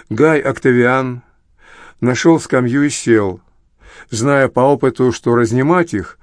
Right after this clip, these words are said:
пока они сами не закончат, смысла нет. Пусть они и были друзьями, но оба привыкли побеждать и не могли устоять перед возможностью устроить поединок.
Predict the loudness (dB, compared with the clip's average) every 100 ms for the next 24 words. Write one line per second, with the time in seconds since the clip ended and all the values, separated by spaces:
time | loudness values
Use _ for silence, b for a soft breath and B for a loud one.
0 | B B B B -4 0 2 2 0 0
1 | -2 0 -2 -2 -2 -2 -4 -10 -14 _
2 | _ -6 -2 -2 -2 -4 -4 -8 _ _
3 | _ _ _ b b b b b b -2
4 | -2 2 4 6 4 4 2 2 2 2
5 | 2 2 0 0 0 0 0 0 0 0
6 | -2 -2 0 0 -2 -2 -2 -2 -6 _
7 | b b b -2 0 0 0 -2 -2 -2
8 | 0 2 0 -2 0 0 0 -2 -2 -2
9 | -2 -4 -2 -4 -2 0 0 0 0 0
10 | 0 -4 -4 -10